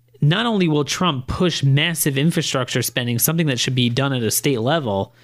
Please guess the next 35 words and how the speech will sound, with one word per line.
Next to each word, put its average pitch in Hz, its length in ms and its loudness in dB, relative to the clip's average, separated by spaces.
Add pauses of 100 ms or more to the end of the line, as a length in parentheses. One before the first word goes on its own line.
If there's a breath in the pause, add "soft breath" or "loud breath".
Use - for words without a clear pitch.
(220 soft breath)
more 131 180 0
efficient 160 440 0
at 123 60 0
a 117 40 0
state 127 260 -2
level. 123 400 0 (280 loud breath)
I'm 151 120 2
gonna 143 100 2
link 139 280 -2
to 147 120 0
an 117 60 -2
article 131 340 -2
in 110 60 -2
the 110 80 0
show 139 260 0
notes, 110 380 -2
uh, 110 100 -2
I, 117 440 0
I 123 100 -2
wrote 120 340 -2 (180)
two 156 140 0
years 117 300 0
back, 123 460 -2 (400 loud breath)
all 139 200 0
the 131 80 0
advantages 113 960 0 (180)
and 123 160 0
the 110 60 0
imperative 123 640 -2
to 120 160 0
devolve 120 500 0
transportation 117 640 -2
to 113 60 -4
the 101 120 0
states. 139 460 -2